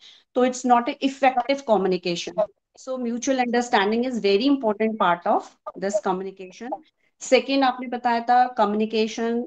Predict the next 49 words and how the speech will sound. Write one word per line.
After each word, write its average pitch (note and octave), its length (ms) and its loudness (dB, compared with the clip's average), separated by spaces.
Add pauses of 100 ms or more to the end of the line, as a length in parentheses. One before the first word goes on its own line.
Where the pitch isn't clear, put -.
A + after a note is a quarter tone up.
(140)
अ, G3 340 -6
I G3+ 60 -4
think A3 400 -2
so, A3 280 -2
दो G3 280 2
तरह G3 300 -8
के G#3 140 -8
होते G3 340 -6
हैं, B3+ 280 2
direct F3 460 0
and A3+ 80 0
indirect G3 520 2
communication G#3+ 680 0
भी A#3 80 0
होता A#3 280 0
है। D4+ 120 2 (400)
जब A3+ 180 4
आप, A#3+ 260 -2
आप G#3 260 0
और C4 120 -6
मैं A#3 180 -2
अब A3 140 -4
बात G3 300 0
कर A3+ 140 0
रहे B3+ 140 -4
हैं, C4+ 100 -6
it's C4+ 140 -10
a, A3 380 2
like F#3+ 240 -4
a - 100 -20
face G#3 320 0
to B3 60 -6
face C4 380 -12
communication A#3+ 640 -6
होता B3 240 0
है। C4 220 4 (380)
दूसरा A3+ 520 2
एक A3 180 2
communication A#3+ 640 -2
होता A#3 200 -2
है C4+ 80 0
जो C4+ 140 0
हम C4+ 160 -4
other G#3+ 500 -2
means G#3+ 280 0
होता F#3 220 -2
है F3+ 60 -4
हमारा, F3 280 -10
just, G3 240 -16